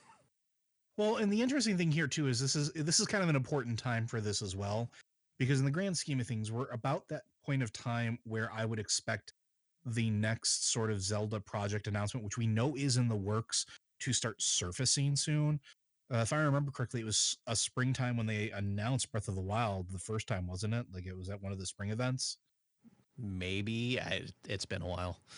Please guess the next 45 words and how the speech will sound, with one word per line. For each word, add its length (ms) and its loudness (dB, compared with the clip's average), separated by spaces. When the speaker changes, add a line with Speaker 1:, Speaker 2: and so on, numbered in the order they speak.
Speaker 1:
It 100 2
has 140 4
been 100 4
a 60 4
very 160 2
long 180 0
time. 300 -6
But 380 2
I, 280 2
I, 160 2
I 140 2
sort 280 2
of 300 2
expect 500 -2
them 280 0
to 500 -4
get 240 -4
gearing 280 0
up 140 -4
to 200 -6
announce 360 -2
the 140 -4
next 240 -6
Zelda 280 2
game, 300 0
because 220 2
first 200 0
of 60 0
all, 200 0
the 60 0
Breath 220 0
of 80 0
the 80 0
Wild 420 2
system 640 2
is 140 0
amazing 440 0
with 120 -4
the 60 -12
physics 380 0
system, 320 0
the 120 -4
interactions 540 0
with 100 0
everything, 500 0